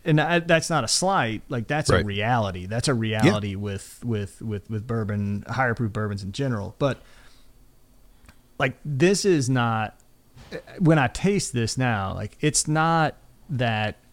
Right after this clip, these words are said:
Speaker 1: corny, grainy, mashy, youthful, um,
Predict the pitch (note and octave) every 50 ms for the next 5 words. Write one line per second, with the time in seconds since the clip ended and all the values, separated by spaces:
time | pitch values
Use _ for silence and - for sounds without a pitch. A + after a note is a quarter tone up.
0 | - - - - - - _ - - - - - - D#3+ D#3 D3+ D3+ D3 C#3+ C#3
1 | C3+ C3+ C3+ A#2+ A2+ G#2+ - B2 C3+ C3+ C3 C3 C3 B2+ B2+ B2 A#2+ A#2+ A#2 A#2
2 | A2 A2 A2+ A2+ A#2 A#2+ B2 B2 - - B2 A#2 A2+ A2+ A2 A2 A2 G#2 G#2 G2+
3 | G#2+ A2+ B2 C3+ C3+ C3 - - - C3+ B2 A#2+ A#2 A2+ A2 A2 A2 - - -
4 | - - - - - _ _ - - - - - D3+ B2+ A#2 A2 G#2+ G#2 G#2 G2+
5 | G2+ G2+ A2 -